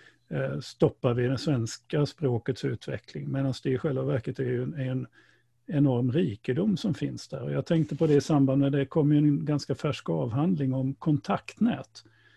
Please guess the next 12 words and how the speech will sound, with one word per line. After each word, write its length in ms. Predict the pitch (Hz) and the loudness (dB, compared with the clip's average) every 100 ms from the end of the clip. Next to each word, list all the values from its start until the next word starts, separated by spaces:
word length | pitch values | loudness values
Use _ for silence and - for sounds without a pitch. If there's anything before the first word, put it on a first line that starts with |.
| _ _ _ _ | _ _ _ _
För 80 | 160 | 4
en 100 | 143 | 6
annan 220 | 156 165 | 6 4
sån 140 | 170 | 4
där 100 | 175 | 2
bristbild 920 | 120 147 147 - - - 113 151 135 110 | 2 2 0 0 -12 -4 0 2 2 -2
som 200 | - 123 | -4 -4
vi 60 | |
har 340 | 113 120 113 - 247 | -2 -4 -6 -8 -4
är 80 | 143 | 0
ju 220 | 120 123 | 0 0
att, 200 | 117 - | -4 -8